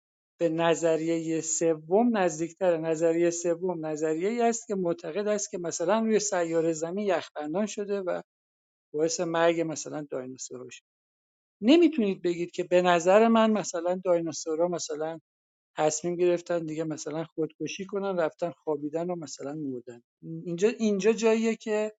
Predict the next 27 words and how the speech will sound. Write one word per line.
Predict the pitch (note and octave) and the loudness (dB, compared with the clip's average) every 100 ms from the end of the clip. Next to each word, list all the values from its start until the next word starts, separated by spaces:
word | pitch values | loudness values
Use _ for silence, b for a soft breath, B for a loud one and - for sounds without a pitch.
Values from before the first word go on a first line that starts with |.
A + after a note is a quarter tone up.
| _ _ _ _ _ | _ _ _ _ _
نظر، | D#3+ E3 D#3+ D#3+ D#3+ E3 | 0 2 4 4 2 0
نظر | E3 E3+ E3+ E3+ E3+ F3 | -2 2 4 6 6 4
شخصی | - E3 D#3 - E3+ D#3+ | 2 0 0 -6 -4 -4
ما | E3+ F#3 A3 G#3+ _ _ _ _ _ _ | 0 4 2 0 _ _ _ _ _ _
از | D#3+ E3 - | -2 -2 0
اعتبار | E3+ E3 F3 E3 E3+ E3 | 0 0 -2 2 2 2
کافی | D#3+ F3 E3 E3 G#3+ | -2 2 2 2 -4
برخوردار | F#3+ E3 - D#3+ D#3 E3+ D3 | -2 -4 -4 -6 -4 -4 -4
نیست. | - - | -8 -4
سخن | F#3 - G3+ G#3 G#3 | -4 -2 -2 0 6
گفتن | G#3+ G#3+ C4 B3+ A#3+ | 4 4 2 2 4
ما | F#3+ | 2
در | F3+ D#3+ | 0 -2
فضای | - D#3 D3 D3+ D3+ D#3 | -4 -6 -2 -4 -2 -4
علمی | D#3 F3+ A#3+ - _ _ _ - | -2 0 -2 -4 _ _ _ -2
باید | F3+ G#3 | 2 2
با | G3 | 2
اتکا | F3+ F3+ E3 G3 | -2 -2 -4 -2
به | G#3 | -2
نظریه | G3+ F3+ D#3 D3+ C#3+ D3 C#3+ | -2 -2 -2 -2 -2 -4 -4
ها | D3+ | -4
باشه. | C#3 - - | -4 -8 0
در | A3 | 2
هر | A3 D4 C4+ | 4 4 6
موردی، | G3 F3 D#3+ C#3+ | 4 2 -2 -4
در | D#3 D#3 | -2 0
مورد | E3 E3 F3 | 0 0 0